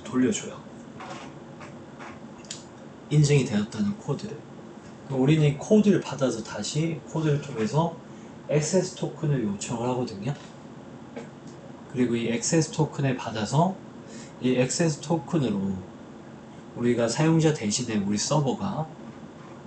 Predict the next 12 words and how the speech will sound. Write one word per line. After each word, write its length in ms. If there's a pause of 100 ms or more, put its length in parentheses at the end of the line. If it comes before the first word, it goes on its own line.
(140)
구글 320
서버에 600 (640)
사용자의 800 (600)
개인정보나 840
이런 260
민감한 500
정보에 360
접근할 480
수 160
있는 280 (1500)
권한이 380
생겨요. 320